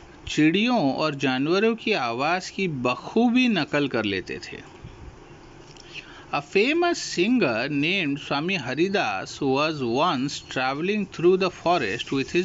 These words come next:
disciples। एक बहुत ही जाने माने गायक थे, जिनका नाम था Swami Haridas। वो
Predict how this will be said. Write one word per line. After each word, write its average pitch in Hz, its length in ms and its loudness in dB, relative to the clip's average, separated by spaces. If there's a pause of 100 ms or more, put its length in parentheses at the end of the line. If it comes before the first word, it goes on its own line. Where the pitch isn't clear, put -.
disciples। - 720 -6 (1080)
एक 165 280 0 (120)
बहुत 151 380 0
ही 254 100 2
जाने 147 400 0
माने 160 400 -2
गायक 131 380 -2 (140)
थे, 120 140 0
जिनका 127 340 -2
नाम 139 320 -2
था 107 300 -4
Swami 135 400 -2
Haridas। 127 800 -4 (640)
वो 220 300 2